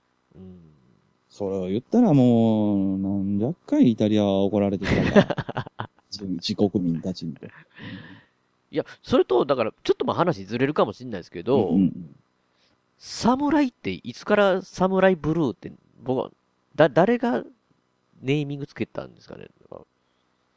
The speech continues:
Speaker 1: じ-、
Speaker 2: いや、
Speaker 1: なんか
Speaker 2: 多分中田ぐらいの頃からだと思いますよ、確かあれ。
Speaker 1: でも、別に、ね、その、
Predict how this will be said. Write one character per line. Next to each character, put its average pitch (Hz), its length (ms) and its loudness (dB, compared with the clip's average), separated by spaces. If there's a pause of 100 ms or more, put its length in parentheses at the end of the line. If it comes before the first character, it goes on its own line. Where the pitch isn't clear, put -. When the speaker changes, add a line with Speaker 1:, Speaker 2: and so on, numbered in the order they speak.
(140)
Speaker 1:
じ-、 117 140 -10
Speaker 2:
い - 20 -6
や、 98 60 -8
Speaker 1:
な 170 80 4
ん 170 220 2
か 139 120 -10
Speaker 2:
多 190 120 -16
分 - 20 -16
中 - 0 -
田 - 160 -8
ぐ 233 140 6
ら 339 100 6
い 190 60 10
の 104 100 6
頃 135 220 6
か 90 80 2
ら 80 80 0
だ 69 80 -6
と - 80 -4
思 98 140 4
い 98 40 2
ま 95 120 2
す - 100 -14
よ、 64 140 -10
確 - 240 -14
か 65 120 -10
あ 58 40 -8
れ。 53 80 -16 (540)
Speaker 1:
で 156 80 -2
も、 101 520 -2
別 156 260 2
に、 151 300 -2 (260)
ね、 135 360 0
そ - 120 -16
の、 53 260 -16